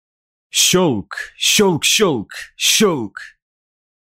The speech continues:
Один из апотекариев у ниши слишком пристально глядел на капитана бесстрастной маской белого шлема. Затем он приподнял лицевой щиток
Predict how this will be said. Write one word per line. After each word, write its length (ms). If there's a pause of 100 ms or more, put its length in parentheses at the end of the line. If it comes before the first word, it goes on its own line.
Один 300
из 100
апотекариев 800
у 60
ниши 420
слишком 580
пристально 640
глядел 380
на 160
капитана 600
бесстрастной 920
маской 480
белого 420
шлема. 540 (600)
Затем 640 (180)
он 200
приподнял 600
лицевой 420
щиток 560